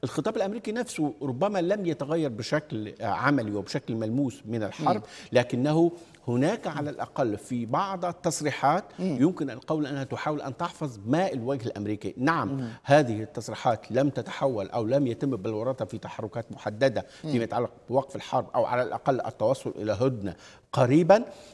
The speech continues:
Speaker 1: لكنها في النهاية تبين أن هناك درجة من درجات عدم التماهي مع الموقف الإسرائيلي على الأقل ظاهريا.
Speaker 2: مم.
Speaker 1: لكن إذا جينا، إذا أتينا بشكل عملي سنجد أن هناك دعما أمريكيا صارخا،
Speaker 2: مم.
Speaker 1: دعما عسكريا
Speaker 2: نعم.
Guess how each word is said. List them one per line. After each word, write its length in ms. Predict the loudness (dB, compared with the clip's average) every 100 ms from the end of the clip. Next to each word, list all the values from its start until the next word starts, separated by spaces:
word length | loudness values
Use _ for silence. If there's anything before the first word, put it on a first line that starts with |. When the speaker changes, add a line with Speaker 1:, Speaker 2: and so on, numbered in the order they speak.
| -4
Speaker 1:
لكنها 340 | -2 2 0
في 100 | 2
النهاية 380 | 0 0 0 -2
تبين 760 | -2 -2 2 2 2 -2 -6 -4
أن 220 | -2 0
هناك 420 | 0 0 -2 -2
درجة 500 | -2 0 0 0 0
من 320 | 2 2 2
درجات 460 | 0 0 0 0 0
عدم 320 | -2 0 0
التماهي 500 | -2 0 0 0 0
مع 120 | 0
الموقف 340 | -2 -4 -6 -10
الإسرائيلي 420 | -10 -4 0 0
على 80 | -2
الأقل 280 | 0 -2 -2 2
ظاهريا. 460 | 4 6 4 2 0 -8
Speaker 2:
مم. 160 | -6 0
Speaker 1:
لكن 200 | 0 0
إذا 240 | 0 2 4
جينا، 640 | 4 2 0 -2 -2 -2 -2
إذا 340 | -2 -4 -4 0
أتينا 320 | 4 4 4
بشكل 380 | -2 -4 -4 0
عملي 420 | 2 2 2 0
سنجد 400 | 0 -2 -2 -2
أن 160 | -6 -6
هناك 260 | -6 -4
دعما 400 | -2 0 0 -2
أمريكيا 420 | -6 -4 -2 -2 -4
صارخا، 520 | 2 4 6 4 0
Speaker 2:
مم. 80 | -4 -8 -16 2
Speaker 1:
دعما 340 | 2 2 -2
عسكريا 560 | -4 0 2 4 4 2
Speaker 2:
نعم. 200 | -2 -2